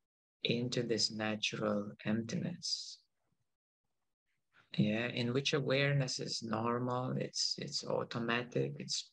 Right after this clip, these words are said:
always here, in which things come and go, and, and you are this openness, emptiness, in which things come, go, come and go. And, um,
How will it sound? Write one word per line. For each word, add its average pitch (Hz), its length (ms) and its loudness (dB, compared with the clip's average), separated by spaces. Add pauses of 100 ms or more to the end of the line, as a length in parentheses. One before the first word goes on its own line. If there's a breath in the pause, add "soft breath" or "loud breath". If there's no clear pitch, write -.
(160)
always 127 480 2
here, 127 540 0 (1080)
in 110 140 4
which 117 580 0
things - 300 0
come 147 560 4
and 107 180 0
go, 123 600 4
and, 107 200 -2 (920)
and 110 140 4
you 135 200 4
are 156 160 0
this - 640 0 (380)
openness, - 960 2 (180)
emptiness, 117 720 0
in 110 160 -2
which 117 300 0
things 139 400 2
come, 135 280 0
go, 135 280 2
come 123 160 -2
and 127 160 2
go. 143 380 2 (1040 loud breath)
And, 110 480 2
um, 110 420 2